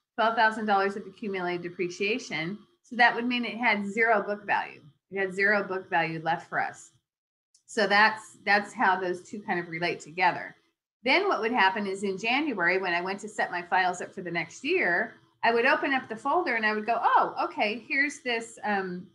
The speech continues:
here's this asset, this computer we bought. We were only depreciating it for one year. The last time I was supposed to depreciate it was on December thirty-one. So I'm done with that asset. I could throw that master item away."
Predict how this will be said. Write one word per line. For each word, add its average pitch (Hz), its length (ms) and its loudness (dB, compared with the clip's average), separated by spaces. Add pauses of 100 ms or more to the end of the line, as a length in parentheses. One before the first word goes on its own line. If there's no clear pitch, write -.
here's 233 300 -4
this 202 320 -4
asset, 190 540 2
this 180 140 -18
computer 202 420 -4
we 202 100 0
bought. 170 420 4 (220)
We 254 120 -4
were 247 160 -2
only 311 260 0
depreciating 214 540 -4
it 175 80 -10
for 185 100 -6
one 175 280 -2
year. 156 260 -2
The 175 100 -2
last 196 400 2
time 226 160 -2
I 208 80 -4
was 208 140 -8
supposed 190 300 -6
to 185 60 -16
depreciate 180 520 -6
it 175 100 -4
was 170 140 -12
on 165 120 -6
December 165 360 -8
thirty-one. 196 460 -4
So 214 100 -6
I'm 269 180 2
done 277 220 4
with 269 80 -4
that 185 140 -2
asset. 147 340 -2
I 196 60 -2
could 214 160 -6
throw 196 180 -2
that 185 180 -2
master 156 580 -10
item 156 240 -4
away." 143 400 -4